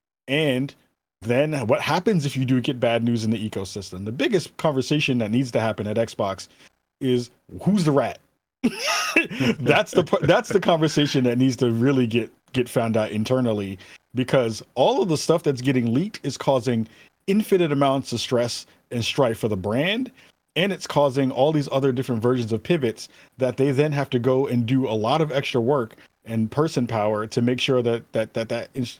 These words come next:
a conversation gets fixed in, in, in the zeitgeist, right? So that's a thing that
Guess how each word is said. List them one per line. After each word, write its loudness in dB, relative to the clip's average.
a -10
conversation -2
gets -4
fixed -4
in, 0
in, -2
in -2
the -2
zeitgeist, -4
right? -6
So -2
that's 2
a -2
thing 0
that -4